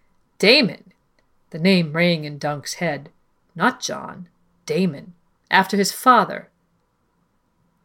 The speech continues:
Damon Blackfire sired seven sons. Two died upon the red grass field. Twins. And then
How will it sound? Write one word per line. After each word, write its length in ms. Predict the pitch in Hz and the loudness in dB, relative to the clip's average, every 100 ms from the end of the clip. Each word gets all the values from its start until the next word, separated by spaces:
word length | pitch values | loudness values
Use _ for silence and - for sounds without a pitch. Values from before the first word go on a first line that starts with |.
| _ _ _ | _ _ _
Damon 300 | 233 294 302 | 4 4 4
Blackfire 640 | 269 285 262 - 151 143 165 | 4 4 2 0 0 0 0
sired 380 | 196 190 185 | 2 4 2
seven 320 | - 214 208 202 | 4 4 4 -2
sons. 540 | - 220 160 151 - | 0 0 0 -6 -10
Two 320 | - 330 359 | -2 0 0
died 380 | - 254 302 311 | 4 4 4 2
upon 320 | 311 - 262 | -4 -4 -2
the 100 | 262 | -2
red 240 | 254 269 262 | -4 -6 -6
grass 380 | 262 254 262 - | -4 -4 -4 -10
field. 540 | 294 269 185 170 - _ _ - | -6 -2 -2 -2 -10 _ _ -20
Twins. 960 | - - 349 240 175 151 147 - - _ _ _ _ _ _ _ _ _ _ - | -18 -8 -4 -2 -2 -6 -12 -12 -12 _ _ _ _ _ _ _ _ _ _ -2
And 140 | 190 | 4
then 420 | 240 370 214 143 | 4 4 0 -6